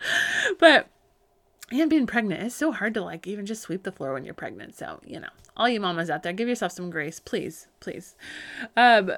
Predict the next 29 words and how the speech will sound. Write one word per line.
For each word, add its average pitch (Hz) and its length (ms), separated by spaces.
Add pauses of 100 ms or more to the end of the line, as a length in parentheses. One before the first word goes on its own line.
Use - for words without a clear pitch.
but 247 600
I, 247 640
you 254 100
know, 262 140
wanted 254 220
to 262 60
give 262 120
up 269 100
on 254 120
so 240 120
many 233 160
things. 175 460
Or 220 400
when 226 120
I 240 80
was 240 140
scared, 240 400
right? 185 160
Like, 190 160
I 196 60
talked 196 260
about 196 180
how 165 140
I 160 60
had 170 160
my 185 80
first 196 400
in-person 214 480
speaking 220 600